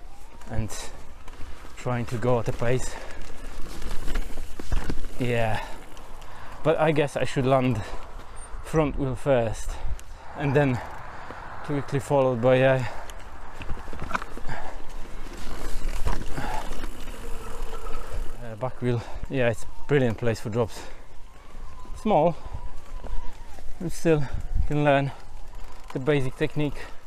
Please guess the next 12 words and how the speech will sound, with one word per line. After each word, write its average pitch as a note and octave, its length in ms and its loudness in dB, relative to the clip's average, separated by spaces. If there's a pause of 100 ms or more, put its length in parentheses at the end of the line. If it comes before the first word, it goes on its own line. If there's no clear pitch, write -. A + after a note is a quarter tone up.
(1500)
Yeah, B2 420 2 (1120)
nice. C#3+ 440 0 (280)
That F#3 200 -2
gives D#3 180 0
me D#3 80 4
so F#3+ 160 2
much E3 180 0
more D3+ 140 2
confidence D3 500 2
to D3 80 2
go C#3+ 200 4
and C3 120 0